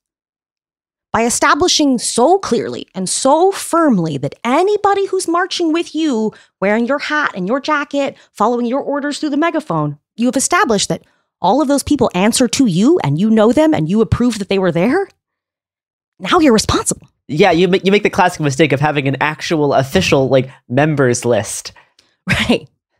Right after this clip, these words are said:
Speaker 1: So now you, now you no longer have the option of saying, "Well, that guy wasn't with us. We don't know him."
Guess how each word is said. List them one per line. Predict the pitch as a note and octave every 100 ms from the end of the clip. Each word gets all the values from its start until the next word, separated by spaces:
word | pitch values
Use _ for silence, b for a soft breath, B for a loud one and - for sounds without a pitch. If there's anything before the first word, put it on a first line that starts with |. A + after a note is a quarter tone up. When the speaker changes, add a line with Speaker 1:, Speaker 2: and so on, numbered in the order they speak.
| _ _ _
Speaker 1:
So | -
now | D4+ D4+
you, | D#4+ C4+ A3
now | B3+
you | C#4+ C#4
no | C4 B3
longer | B3
have | G#3
the | F3+ -
option | F3 - G3
of | E3+
saying, | - F3+ E3+
"Well, | F#3+
that | A3+ G3+
guy | G3+
wasn't | F#3+ F#3+
with | F#3+ F#3+
us. | D#3 -
We | F#3
don't | F3+ -
know | F3+
him." | A#3+ -